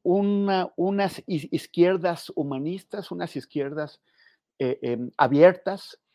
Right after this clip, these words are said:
unas izquierdas que miran hacia el, hacia, hacia adelante y hacia el progreso, y aquellos sec-, sectores que como,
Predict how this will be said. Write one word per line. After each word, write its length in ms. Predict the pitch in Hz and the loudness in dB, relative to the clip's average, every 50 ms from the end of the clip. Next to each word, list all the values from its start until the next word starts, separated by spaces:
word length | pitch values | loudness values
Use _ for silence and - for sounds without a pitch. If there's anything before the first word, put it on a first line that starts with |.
| _ _ _ - | _ _ _ -6
unas 300 | 151 165 170 156 - 156 | 0 2 2 2 2 -2
izquierdas 380 | 131 - 165 156 160 160 - | -2 0 2 2 2 2 2
que 140 | - 151 131 | 0 0 2
miran 280 | 147 170 170 165 165 160 | 2 2 2 2 2 0
hacia 280 | 151 143 - 135 131 | -2 -4 -6 -6 -4
el, 140 | 120 131 - - | -4 -6 -4 -4
hacia, 400 | 139 131 123 - - 131 131 127 - | -4 -4 -4 -4 -4 -4 -4 -2 -4
hacia 240 | 131 127 - - 131 | -4 -4 -4 -4 -4
adelante 400 | 123 127 135 147 151 151 - 139 | -2 -2 -4 -4 -6 -4 -6 -6
y 100 | 123 123 | -4 -4
hacia 200 | 120 110 - 123 | -6 -8 -10 -12
el 80 | 107 | -10
progreso, 540 | - 131 127 131 156 180 190 - 220 233 - _ _ _ _ _ _ _ _ _ _ _ | -8 -6 -4 -4 -4 -4 -4 -6 -8 -10 -10 _ _ _ _ _ _ _ _ _ _ _
y 300 | - 170 180 208 220 - - | 2 4 4 4 2 2 0
aquellos 600 | 143 139 - - - 190 180 175 202 - - - - | 0 -2 0 0 0 0 2 0 -2 -2 -4 -10 -18
sec-, 340 | - - - 147 139 - | -10 -4 -2 -2 -2 -2
sectores 420 | - 156 135 - - 180 196 190 - | -4 -6 -4 0 0 2 2 2 0
que 120 | 170 - | -2 -4
como, 280 | - 151 139 139 - | -4 -4 -6 -6 -8